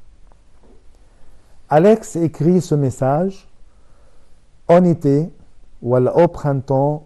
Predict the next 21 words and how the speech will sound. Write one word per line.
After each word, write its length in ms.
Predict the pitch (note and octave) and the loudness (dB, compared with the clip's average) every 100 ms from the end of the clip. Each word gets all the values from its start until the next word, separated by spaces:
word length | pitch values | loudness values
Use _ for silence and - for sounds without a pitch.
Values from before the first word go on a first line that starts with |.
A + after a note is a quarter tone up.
| - | -4
ولا 440 | B2 B2 B2+ C3 - - - - - - C#3+ | -2 0 0 -2 -8 -20 -20 -20 -20 -2 2
en 100 | D3 | 2
hiver. 420 | C3+ G#2 E2 C#2+ - - _ - - - - - - - - | 0 -2 -8 -14 -20 -20 _ -20 -20 -20 -20 -20 -20 -20 -2
طبعًا، 340 | D3 C#3 A2 E2+ E2+ - - - - - | 2 2 0 -6 -14 -20 -20 -20 -20 -8
آه، 200 | A2+ A#2 - | -2 0 0
آه، 280 | A#2 A2+ - - | -2 -4 -6 -6
لو 220 | A#2 A2 | -4 -2
جينا 260 | C3+ F3 | 0 2
بصينا 380 | C#3+ C3 - D3+ | 0 -2 -2 -2
في 100 | C3 | -4
الدوكيمون 500 | A2 G#2+ - F#2 E2+ - - - | -6 -8 -8 -10 -12 -16 -20 -4
هو 180 | C3 C#3 | 2 4
هيقول 320 | C3+ C#3 F3 | 4 4 4
لك 220 | F3+ F3 D#3 | 4 0 -4
ايتي، 420 | C3 F3 G#3 A#3+ - - - - - - | 2 4 4 0 -10 -20 -20 -20 -20 -12
صعب، 400 | - D3+ A2+ D#2+ - - | 0 2 2 -4 -16 -20
صعب 360 | - D3 A#2 A2 | -2 0 0 -2
جدًا 260 | C#3 C3+ A#2 | -2 -2 -4
يقول 260 | A#2+ B2+ | -4 -2
لك 100 | B2 - | -4 -6
ايتي. 380 | B2 - A#2+ | -8 -6 -6